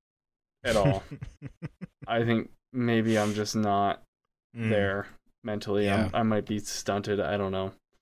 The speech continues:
Speaker 2: Yep. Who knows?
Speaker 1: It's too,
Speaker 2: It's, it's
Speaker 1: it's too out
Speaker 2: those
Speaker 1: there for
Speaker 2: bands.
Speaker 1: me. I, I
Speaker 2: Hmm.
Speaker 1: don't, I, I don't get the, I don't get what the value of it is, 'cause it's, like, kind of a jam band, but not really.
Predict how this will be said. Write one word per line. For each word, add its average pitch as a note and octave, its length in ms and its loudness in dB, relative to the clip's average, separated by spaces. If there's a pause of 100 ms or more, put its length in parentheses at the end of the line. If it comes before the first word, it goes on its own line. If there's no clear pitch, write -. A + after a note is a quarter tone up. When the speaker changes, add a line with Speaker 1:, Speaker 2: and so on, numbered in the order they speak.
(1300)
Speaker 2:
Yep. A#2+ 260 2 (360)
Who B2+ 120 0
knows? C3 320 6
Speaker 1:
It's - 220 -2
too, A#2+ 160 2
Speaker 2:
It's, A2 320 2
it's - 420 -8
Speaker 1:
it's - 160 -10
too D3+ 180 8
out A2+ 200 10
Speaker 2:
those - 0 -
Speaker 1:
there G#2 160 2
for G#2+ 120 -2
Speaker 2:
bands. G2+ 140 0
Speaker 1:
me. G2+ 80 -2 (1500)
I, G#2 280 -4 (240)
I G#2+ 140 0
Speaker 2:
Hmm. G2+ 60 0
Speaker 1:
don't, G2+ 380 -4 (120)
I, B2 120 -2 (140)
I C3+ 120 10
don't B2 180 6
get A#2 160 4
the, A2+ 240 4 (800)
I - 80 -10
don't A2+ 220 -2
get G#2+ 200 0
what A2+ 240 -2 (680)
the A2+ 80 -4
value G#2 360 4
of G2+ 140 2
it G2+ 80 -2
is, G2+ 400 -2
'cause B2+ 140 -2
it's, A#2+ 200 -4
like, C#3+ 200 -2 (1200)
kind F3+ 280 -8
of G3 80 -6
a F3+ 40 -2
jam F#3 360 -2
band, F3+ 260 0
but B2+ 120 -2
not D3+ 240 -6
really. C#3+ 500 2